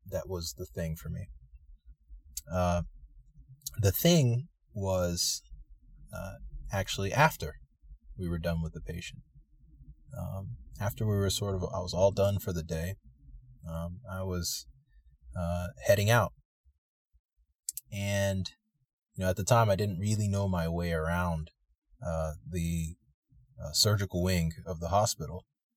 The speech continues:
And, uh, I ended up, uh, walking out through, uh, the area where, uh, where, where families were waiting,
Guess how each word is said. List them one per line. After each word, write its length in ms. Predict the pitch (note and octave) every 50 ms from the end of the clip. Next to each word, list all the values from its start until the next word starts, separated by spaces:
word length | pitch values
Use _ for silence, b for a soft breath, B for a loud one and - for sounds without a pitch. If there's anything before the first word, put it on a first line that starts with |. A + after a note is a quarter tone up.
| _ _ _ _ _ _ _ _ _ - - - - _ _ -
And, 500 | F2+ F#2 F#2 F#2 F2+ F2+ F2+ F2+ F2+ F2
uh, 360 | F2 F2 E2+ E2+ E2 E2 E2 E2 - _ _ _ _ _ _ _ _ _ _ _ _ _ _ _ _ _ _ _ - -
I 120 | - G2+
ended 120 | G#2+ A2 A2
up, 180 | A2+ G2+ -
uh, 200 | G#2+ G2 F#2+ F#2 F2
walking 400 | F2 F#2+ F#2+ F#2 - - F#2+ F#2+
out 300 | F#2+ F2+ F2+ F2 - - - - - _ _ _ _ -
through, 440 | A#2 G#2+ G#2+ G#2+ G2+ F#2+ F#2 F#2 F#2+ - _ _ _ _ _ _ -
uh, 120 | E2+ E2+
the 160 | F2 E2+ F2+
area 320 | F#2+ F#2+ F#2+ F#2 F#2 F#2 F2
where, 420 | E2+ F2 E2+ E2+ E2 E2 D#2+ D#2+
uh, 220 | D#2+ D#2+ D#2 D#2
where, 420 | D#2 D#2 E2 E2+ E2 E2 D#2+ D#2+ D2+ -
where 120 | F#2 F#2+
families 460 | E2 - A2 A#2 D3+ D3 B2 F#2 E2 -
were 60 | E2+
waiting, 300 | D#2+ D2+ D2 D#2+ E2+ F2+